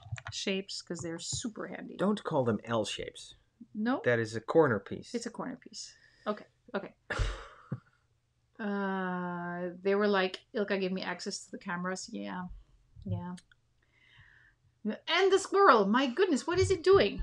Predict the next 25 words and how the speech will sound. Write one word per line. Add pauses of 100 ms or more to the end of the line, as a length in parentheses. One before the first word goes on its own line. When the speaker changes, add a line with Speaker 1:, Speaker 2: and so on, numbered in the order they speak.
(140)
Speaker 2:
I
don't
Speaker 1:
It's
Speaker 2:
know.
Speaker 1:
going
back
and
forth
like
crazy. (680)
Like
crazy.
Speaker 2:
Uh, (140)
I
will
Speaker 1:
A
little
L.
I
think
it's
a
Speaker 2:
one.
Speaker 1:
little
L.